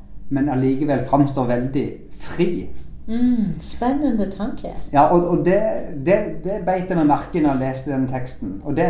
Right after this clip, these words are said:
Speaker 1: det er et paradoks.
Speaker 2: Ja.
Speaker 1: Og da tenker jeg videre at det er kanskje ikke så rart at Paulus er sånn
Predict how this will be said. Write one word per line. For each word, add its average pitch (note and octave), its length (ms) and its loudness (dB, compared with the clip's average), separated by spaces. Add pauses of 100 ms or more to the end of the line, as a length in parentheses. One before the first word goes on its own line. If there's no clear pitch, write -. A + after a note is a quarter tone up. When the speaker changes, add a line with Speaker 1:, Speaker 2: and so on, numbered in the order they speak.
(160)
Speaker 1:
det E3 80 2
er E3+ 80 -2
et - 60 -6
paradoks. B2+ 760 0 (180)
Speaker 2:
Ja. G3+ 120 -8 (880)
Speaker 1:
Og C#3 100 2
da F3+ 160 4
tenker E3+ 260 2
jeg D#3+ 40 4
videre D#3+ 340 2
at B2+ 80 0
det B2 80 4
er - 80 -10
kanskje F#3+ 520 0
ikke F#3 200 -2
så F#3 120 0
rart E3+ 500 -2
at - 80 -8 (100)
Paulus D#3+ 760 -6 (480)
er D3+ 160 -4
sånn D3 440 0